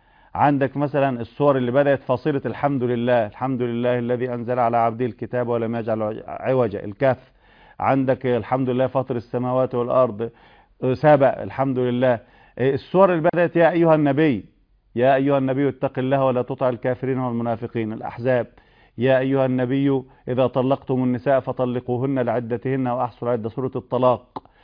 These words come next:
"يا أيها النبي لما تحرم ما أحل الله لك"، التحريم. إذا أنت عندك فصيلة بعدد كبير جدا من السور، لا بيبدأ "بيا أيها الناس" ولا بيبدأ "بيا أيها الذين آمنوا"، فأنت هتشكله إزاي؟ هتصنفه إزاي بقى؟ هتمشيه إيه؟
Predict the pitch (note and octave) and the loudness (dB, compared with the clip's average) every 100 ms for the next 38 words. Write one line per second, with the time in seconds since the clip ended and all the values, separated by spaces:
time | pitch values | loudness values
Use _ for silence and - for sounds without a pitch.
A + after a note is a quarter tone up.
0 | _ - A#2+ C#3+ C#3+ C3+ C3 B2+ B2 C3 | _ -4 2 2 2 0 0 0 0 0
1 | C#3 B2+ B2+ B2 - B2+ B2+ C#3 B2 A#2+ | 0 0 -4 -6 -2 -2 0 -2 -2 -2
2 | - C#3 C3 B2 C3 B2 B2+ B2 - A2+ | -2 -4 -2 0 0 0 -2 -4 -8 -6
3 | B2 C#3 A#2 - _ _ _ _ _ A2+ | -2 0 -2 -6 _ _ _ _ _ -4
4 | A#2 A#2+ B2 C3 C#3+ D#3+ D#3 - C3 - | -2 -2 -2 0 0 0 -2 -4 -6 -2
5 | D#3 C#3 B2 A2+ D3+ C#3+ - C3 C#3+ C3 | -2 -2 -2 0 2 0 -6 -2 0 0
6 | C#3 B2+ B2 A#2+ - C3+ B2 G2+ A#2 D3 | -2 -2 -4 -6 -6 -2 0 0 -2 2
7 | D#3+ C3 C3 A#2+ C3 C3 B2+ A#2+ A#2 A2+ | 0 0 -4 -2 -2 -2 -2 -4 -4 -8
8 | - _ _ _ _ - B2 C3 C#3+ B2 | -12 _ _ _ _ -4 0 0 0 -2
9 | C3+ A#2+ C3+ C3 C3 B2+ A#2+ A#2 C3 A#2+ | -4 0 0 0 0 -2 -2 -4 -2 -2
10 | A#2+ B2+ B2 A#2 _ _ - B2+ B2 B2 | -2 -2 -4 -8 _ _ -10 -10 -6 -8
11 | - A#2+ - C#3+ A2+ A2+ A2+ G#2+ - _ | -6 -8 -2 -2 0 0 -2 -2 -10 _
12 | - A2 - B2 C3+ C3+ G#2+ B2 A#2 A#2 | -12 -12 -8 -4 -4 -4 -2 0 0 -2
13 | G#2+ A#2 A2+ - C3+ A#2+ | -4 -8 -6 -2 0 0